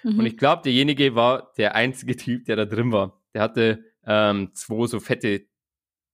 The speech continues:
Speaker 2: ja, Müllsäcke voll mit Pfandflaschen.
Speaker 1: Also
Speaker 2: Und
Speaker 1: richtige
Speaker 2: hat
Speaker 1: Müllsäcke?
Speaker 2: Ja, richtige, so fette
Speaker 1: Mhm.
Speaker 2: Müllsäcke, also wirklich so
Speaker 1: Mhm.
Speaker 2: gefühlt zweihundert Liter Müllsäcke. Ich weiß nicht, ich kenn mich mit Literzahlen, ich hab keine Ahnung, aber ich sag jetzt mal zweihundert Liter Minimum.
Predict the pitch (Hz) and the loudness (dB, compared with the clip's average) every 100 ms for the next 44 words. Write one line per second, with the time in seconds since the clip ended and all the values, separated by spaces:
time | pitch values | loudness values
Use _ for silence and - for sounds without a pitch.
0 | _ 107 110 123 185 - 165 165 139 131 | _ -2 2 2 2 -2 -4 -2 -2 -2
1 | 143 113 143 165 160 160 - 156 - - | -2 -2 -4 -6 -4 -4 -4 -10 -10 -6
2 | - - 185 - - 247 254 262 262 262 | -4 -2 -2 0 2 2 2 2 0 0
3 | 269 277 _ _ _ _ _ 127 170 202 | 0 -2 _ _ _ _ _ 2 2 0
4 | 180 139 131 - 202 220 254 269 160 175 | -4 -4 -4 -2 0 4 2 2 0 0
5 | 139 123 120 127 170 202 131 - - - | -2 -2 -2 -2 0 0 0 -2 -12 -6
6 | 160 165 - 147 143 117 139 127 113 - | -4 -4 -2 0 2 0 0 -2 -2 -2
7 | 131 120 110 104 101 107 95 _ - _ | -2 0 -4 -4 -4 -6 -10 _ -20 _
8 | - 120 110 113 - 117 127 - 113 123 | -8 -4 -4 -4 -6 -6 -6 -2 -2 -2
9 | - 156 127 - 120 104 107 107 220 135 | -4 -2 -2 -4 -2 -2 -4 -4 -2 -2
10 | 117 127 120 123 113 480 185 170 139 - | -2 -6 -4 -6 -4 0 2 2 0 -4
11 | 120 117 135 170 202 202 202 117 | -4 -4 -2 2 4 4 2 -2